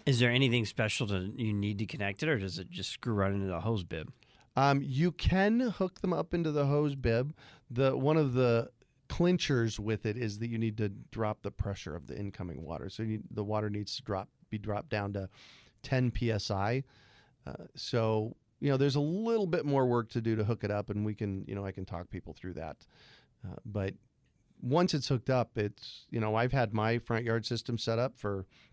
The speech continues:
Speaker 2: two years, and I, I think about it twice a year.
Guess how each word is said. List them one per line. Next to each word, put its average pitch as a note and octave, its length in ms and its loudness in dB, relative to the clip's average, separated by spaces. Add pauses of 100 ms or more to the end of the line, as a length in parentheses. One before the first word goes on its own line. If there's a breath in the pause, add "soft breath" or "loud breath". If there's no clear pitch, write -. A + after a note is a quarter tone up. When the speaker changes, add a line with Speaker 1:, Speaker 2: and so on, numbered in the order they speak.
Speaker 2:
two C#3 120 0
years, A2 380 0
and G2 240 -4 (580 soft breath)
I, A2+ 380 2 (260)
I C3 80 4
think D#3 260 2
about B2+ 360 4
it B2 120 -2 (760)
twice B2+ 340 0
a B2 60 -2
year. G#2 260 -2